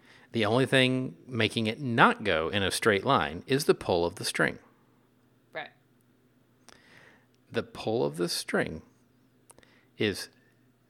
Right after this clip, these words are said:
Speaker 1: centripetal, centripetal force.
Speaker 2: Mm-hmm. Right. 'Cause that's real.
Speaker 1: And that's the only real force.
Speaker 2: That's real.
Speaker 1: That's
Speaker 2: Because
Speaker 1: real.
Speaker 2: it's forcing it along that curved area.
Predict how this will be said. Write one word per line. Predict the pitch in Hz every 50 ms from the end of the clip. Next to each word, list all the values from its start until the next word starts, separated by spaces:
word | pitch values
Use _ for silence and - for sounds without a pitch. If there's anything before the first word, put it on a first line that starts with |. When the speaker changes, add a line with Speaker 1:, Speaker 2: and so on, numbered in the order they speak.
| _ _ _ _ _ _
Speaker 1:
centripetal, | - - - - - - - 101 95 92 - _ - - - - - - 185 180 - - 82 - - - 78 67 73 82 - - - _ _ _ _ _ _ _ _ _ _ _ _ _ _ -
centripetal | - - - 101 92 - 101 95 - - 143 107 85 82 92 101 - _ _
force. | - - 107 85 76 - - - - - _ -
Speaker 2:
Mm-hmm. | 185 175 - _ - 131 127 127 165 202 208 - _ _ _ _ _ _ _ -
Right. | 165 143 - - - _ _ _ _ _ _ _ _ _ _ _ _ -
'Cause | - -
that's | 170 160 - -
real. | 151 156 127
Speaker 1:
And | - 113 110
that's | 123 - -
the | 127 -
only | - 120 131 135 139 123
real | 117 120 120 113
force. | - - 113 - - - - - _ _ _ _ _ _ _ _ _ _ _ _ _ _ _ _ _ _ _ _
Speaker 2:
That's | - 165 170 165 - -
real. | - - - - - _ _
Speaker 1:
That's | - 202 - _ _ _ _ _ _ _ _ _ _ _ _ _ _ _ _ _ _ _ -
Speaker 2:
Because | 101 92 - 120 120 - -
Speaker 1:
real. | 107 80 - - - _ -
Speaker 2:
it's | 185 180 - - -
forcing | - - - - 196 196 196 196 - 190 170 165
it | 151 147 147 - - _
along | - 156 156 151 147 143 139 135 135 139 131 147 170 156 _ _ _ _ _ _ _ _ _ _ _ _ _ _ _ _ _ _
that | - 151 135 - - -
curved | - - 143 143 139 135 139 135 _ -
area. | - - - - - -